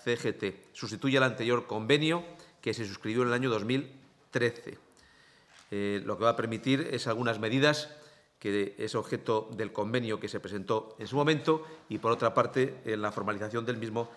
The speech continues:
se les dará más detalle sobre su contenido preciso al margen de esta nota de prensa.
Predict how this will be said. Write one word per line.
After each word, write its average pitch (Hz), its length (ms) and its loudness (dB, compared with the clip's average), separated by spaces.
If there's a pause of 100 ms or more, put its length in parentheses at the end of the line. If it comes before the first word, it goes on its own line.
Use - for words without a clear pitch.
(160)
se - 200 -8
les 98 120 -4
dará 110 400 0 (180)
más 110 160 2
detalle 110 460 0 (180)
sobre 107 260 -4
su 104 140 -8
contenido 107 360 -2
preciso 110 400 -4
al 104 80 0
margen 104 240 -4
de 101 60 -8
esta 107 160 -4
nota 98 160 -2
de 92 100 -2
prensa. 92 440 -8